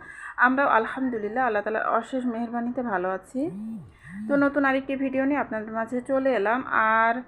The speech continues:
আমার এখানে এই যে বরবটি গাছ উঠেছে, তো আমি বরবটি গাছের, এ, বীজ, বীজ, আ, পুঁতে দিয়েছিলাম। তো, আ, বরবটি গাছের, আ, চারা উঠেছে আর অনেক,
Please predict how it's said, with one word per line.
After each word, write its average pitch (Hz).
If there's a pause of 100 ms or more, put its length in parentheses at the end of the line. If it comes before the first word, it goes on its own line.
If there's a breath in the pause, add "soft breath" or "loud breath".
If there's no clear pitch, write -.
(500 loud breath)
আমার 233
এখানে 262
এই 240
যে 247
বরবটি 233
গাছ 254
উঠেছে, 247 (540 soft breath)
তো 277
আমি 269
বরবটি 247
গাছের, 262
এ, 226
বীজ, 240 (300)
বীজ, 247
আ, 220
পুঁতে 254
দিয়েছিলাম। 254 (520 soft breath)
তো, 247
আ, 226
বরবটি 233
গাছের, 233
আ, 226
চারা 220
উঠেছে 233
আর 226
অনেক, 220